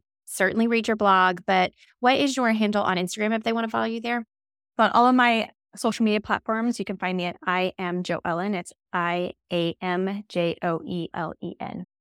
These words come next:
Speaker 1: Okay, awesome. That's great. I'll make sure to link it all in the show notes as well. But definitely go check out Joellen. She's a beautiful example of how to grow your business in a different way. And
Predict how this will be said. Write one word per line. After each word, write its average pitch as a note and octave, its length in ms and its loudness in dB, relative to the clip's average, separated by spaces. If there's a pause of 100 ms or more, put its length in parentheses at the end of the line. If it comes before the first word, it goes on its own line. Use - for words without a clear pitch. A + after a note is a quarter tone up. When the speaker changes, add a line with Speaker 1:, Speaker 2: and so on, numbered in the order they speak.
(180)
Speaker 1:
Okay, - 240 -14
awesome. - 440 -10 (320)
That's - 220 -8
great. - 180 -4
I'll - 80 -2
make A3 160 0
sure A#3+ 80 -4
to A3 80 0
link G3 180 0
it F#3+ 80 -2
all F3 200 4
in F3+ 120 2
the F3+ 80 0
show F3+ 140 -4
notes E3+ 240 -4
as F3 100 -8
well. D#3+ 240 2
But E3+ 240 2 (320)
definitely C4 340 2
go A3+ 340 2 (160)
check A#3+ 220 -4
out A3+ 180 0
Joellen. A3 500 2
She's A3+ 180 -4
a G#3 60 -4
beautiful A3+ 340 0
example F#3+ 440 2
of F#3 120 0
how F3 380 2
to F#3+ 140 -12
grow F3+ 120 0
your E3+ 120 0
business F3 320 -4
in F3 80 0
a E3+ 60 0
different E3+ 280 -2
way. E3+ 260 2
And F3 300 -2